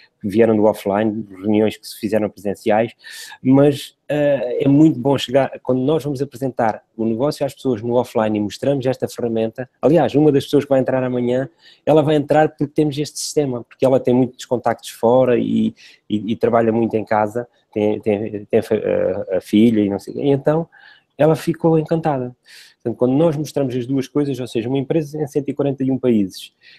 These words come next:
entrega entre três a cinco dias e um sistema destes para trabalhar é brutal. Não só a parte do recrutamento, como também a parte das vendas que nós estamos a desenvolver agora, que está a ser um sucesso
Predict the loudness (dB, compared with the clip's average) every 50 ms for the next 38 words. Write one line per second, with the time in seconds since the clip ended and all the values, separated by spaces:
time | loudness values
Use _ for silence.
0 | _ _ _ _ _ _ _ 0 0 2 4 4 4 6 6 6 6 6 6 6
1 | 4 4 0 -2 -6 -4 -2 0 0 0 -2 -2 -2 -4 -4 -4 -2 0 0 2
2 | 2 0 -2 -4 -10 -18 -16 -10 -4 0 2 2 2 0 -2 -4 -4 -2 -2 -2
3 | -2 -2 -4 -4 -6 -8 -10 -6 -4 -4 -2 -2 -2 -2 -2 -2 -4 -6 -8 _
4 | _ _ _ _ _ _ _ _ _ _ -2 -2 -2 -2 -4 -4 -2 -2 -2 -2
5 | -4 -8 _ _ _ _ _ 2 4 4 4 2 0 0 2 4 4 4 2 2
6 | 0 0 0 0 -2 -4 -6 -6 -6 -10 -8 -6 -4 -2 -2 -2 -2 -4 -6 -8
7 | -6 -6 -6 -2 -2 -2 -2 0 -2 -2 -2 -2 -4 -6 -4 -4 -4 -4 -4 -6
8 | -4 -4 -6 -4 -4 -6 -8 -6 -6 -6 -6 -4 -2 -2 -2 -2 -2 -4 -4 -4
9 | -2 -2 -2 -2 -2 -4 _ _ 0 2 2 0 -2 0 0 0 2 0 -2 -4
10 | -8 -12 -10 -10 -10 -10 -12 _